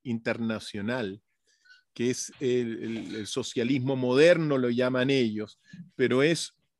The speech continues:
eh, también detrás de, de, de toda esta visión hay un imperialismo,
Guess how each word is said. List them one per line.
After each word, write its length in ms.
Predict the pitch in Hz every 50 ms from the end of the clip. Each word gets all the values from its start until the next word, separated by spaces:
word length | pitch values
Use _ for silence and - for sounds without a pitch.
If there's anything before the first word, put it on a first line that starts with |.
| _ _ -
eh, 680 | 143 127 123 123 120 117 113 113 110 104 98 95 98 - _ _ _ _ _ _ _ _
también 460 | - 151 135 127 120 131 151 180 196 180
detrás 400 | 180 160 127 135 147 156 151 143
de, 320 | 143 135 135 131 123 -
de, 240 | 123 120 120 117 113
de 200 | 110 117 113 110
toda 240 | - 131 135 143 131
esta 180 | - - 131
visión 360 | 120 117 113 - - 139 135
hay 140 | 143 156 160
un 120 | 190 196 185
imperialismo, 1080 | 165 131 - - 127 113 107 107 98 101 107 147 165 139 95 82 92 92 85 82 -